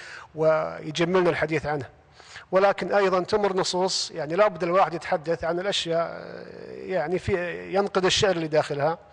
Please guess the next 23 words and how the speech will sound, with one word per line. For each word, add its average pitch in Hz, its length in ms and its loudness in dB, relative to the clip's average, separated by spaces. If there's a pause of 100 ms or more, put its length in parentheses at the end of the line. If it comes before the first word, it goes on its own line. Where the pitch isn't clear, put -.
(640)
وأنا 185 260 4
شخصيًا 170 500 2
يعني، 139 420 -6
آه، 160 680 -6
أقسم 180 280 0
بالله 180 240 6
العظيم 170 340 4
على 170 100 4
ذلك، 151 380 0
ولا 170 180 4
أحد، 160 360 0
آه، 160 880 -10
له 165 140 2
عندي 175 320 2
يمين، 175 220 0
إن 151 140 -4
في 147 100 -8
الليلة 175 320 2
اللي 170 200 0
أتكلم 165 440 0
عن 156 80 -2
ملاحظات 175 540 4
كثيرة 170 360 -2